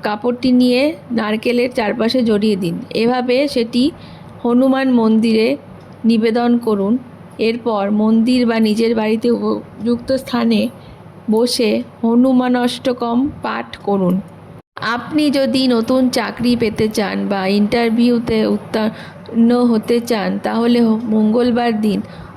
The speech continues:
হলুদ দিয়ে ভাত খান, অথ-, অর্থাৎ ভালো করে রান্না করার পর তাতে হলুদ এবং লবণ দিন।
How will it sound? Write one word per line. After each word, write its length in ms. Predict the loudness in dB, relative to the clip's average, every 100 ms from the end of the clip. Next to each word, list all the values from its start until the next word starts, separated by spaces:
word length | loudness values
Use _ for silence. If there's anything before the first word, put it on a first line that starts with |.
| -2
হলুদ 280 | 2 2 2
দিয়ে 340 | 0 2 2
ভাত 280 | 2 0 -2 -6 -10 -10 -12 -8
খান, 340 | -4 0 0 0
অথ-, 440 | -4 -6 -2 -2 -2
অর্থাৎ 560 | -4 -4 -4 -4 -4 -8 -16 -20 -6
ভালো 320 | -4 0 0 0
করে 300 | 0 0 0
রান্না 360 | -2 -2 -2
করার 280 | -2 -2 -2
পর 240 | -2 -4
তাতে 340 | -2 -2 0 0
হলুদ 420 | 2 2 2 0 -4 -18 -20 -20 -12 -2
এবং 480 | -2 0 0 0 -4 -8 -18 -18 -20 -20 -20 -20 -20 -4
লবণ 520 | -2 -2 0 2 4
দিন। 260 | 4 0 -2